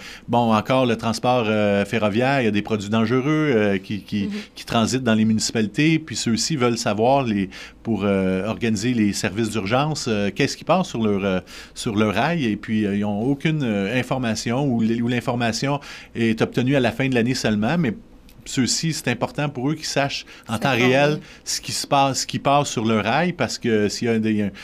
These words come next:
Speaker 1: s'il y a un, il y a un déversement de produits dangereux, un accident ferroviaire, ben, ils veulent, euh, veulent pouvoir organiser, euh, avec raison, là, ils veulent pouvoir organiser, euh, les services d'urgence en conséquence. Et puis, c'est important pour eux de connaître ce qui transite sur nos rails. Et c'est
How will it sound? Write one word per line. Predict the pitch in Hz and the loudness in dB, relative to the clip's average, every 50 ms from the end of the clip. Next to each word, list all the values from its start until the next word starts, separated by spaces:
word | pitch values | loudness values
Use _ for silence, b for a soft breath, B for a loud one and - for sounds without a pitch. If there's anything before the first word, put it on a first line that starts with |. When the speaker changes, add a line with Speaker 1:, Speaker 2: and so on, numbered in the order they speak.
| B B B B | B B B B
Speaker 1:
s'il | - - 127 120 | -6 -4 -2 0
y | |
a | 117 | 2
un, | 113 110 107 101 101 101 | 2 2 2 2 0 0
il | 98 101 104 107 107 113 113 110 - 107 117 117 113 113 110 92 104 98 101 | 0 -2 -2 -4 -6 -6 -8 -8 -10 -10 -10 -8 -8 -8 -8 -8 -8 -8 -6
y | 123 | -4
a | 120 | -2
un | |
déversement | 113 123 113 120 120 - 123 113 127 | 0 0 0 0 -2 -2 -2 -4 -4
de | 127 | -4
produits | - 127 113 - 117 120 | -4 -4 -4 -4 -2 -2
dangereux, | 123 113 104 107 107 104 123 156 151 | -2 0 0 0 0 0 0 0 0
un | 123 | 0
accident | 113 113 - - 123 117 | -2 -4 -4 -4 -4 -4
ferroviaire, | - 117 104 104 101 92 104 110 117 135 147 139 | -4 -4 -2 -2 -2 -2 0 0 0 0 0 0
ben, | 113 101 | 0 0
ils | 95 101 98 | 0 0 0
veulent, | 95 113 117 117 113 | 0 0 2 2 2
euh, | 107 98 92 B B B B | 0 0 -2 B B B B
veulent | - 117 104 | -2 -2 -2
pouvoir | 113 - 123 131 131 | -2 -2 -2 0 0
organiser, | 120 113 110 113 113 110 98 107 123 127 127 120 | 0 -2 -2 0 0 0 0 0 0 2 2 4
euh, | 107 104 98 98 95 92 98 | 4 2 2 2 0 0 0
avec | 101 107 110 - | 0 0 0 0
raison, | 123 110 98 101 135 165 | 0 0 2 0 0 -2
là, | 147 139 | -2 -2
ils | 131 120 120 110 117 120 | -2 -2 -4 -4 -4 -2
veulent | 123 127 123 | -2 -2 -2
pouvoir | 123 127 127 123 | 0 0 0 0
organiser, | 120 113 113 117 113 107 107 120 135 135 B B B B B B 110 | 0 -2 -2 -2 -2 0 0 -2 -2 -2 B B B B B B -2
euh, | 117 110 | 0 2
les | 107 110 113 110 | 2 4 2 2
services | - 131 101 98 131 123 107 107 | 2 0 0 0 0 0 0 -2
d'urgence | 120 98 95 117 127 123 - 123 | -4 -2 0 0 0 0 0 -2
en | 107 | -2
conséquence. | - 117 110 - 117 101 - 117 123 139 131 - | -2 -2 -2 -2 -2 -2 0 0 -2 -2 -2 -4
Et | 117 | -6
puis, | - - - - | -6 -6 -6 -6
c'est | 120 | -6
important | 110 107 104 - - 123 117 | -4 -6 -6 -6 -6 -6 -6
pour | - 110 98 104 | -4 -4 -2 0
eux | 120 120 120 B B B B - | -2 -2 -2 B B B B -8
de | 104 | -6
connaître | - - 107 104 107 113 113 113 B B B B | -2 -2 0 2 2 2 0 0 B B B B
ce | - - | -10 -8
qui | - 139 120 | -8 -8 -4
transite | - 131 117 107 92 117 120 120 - | -2 0 0 0 0 -2 -4 -4 -4
sur | - 113 104 | -8 -6 -4
nos | 107 104 101 92 | -2 -2 0 0
rails. | 101 107 117 127 117 104 | 0 0 0 0 0 -2
Et | |
c'est | 92 - - | -2 -4 -6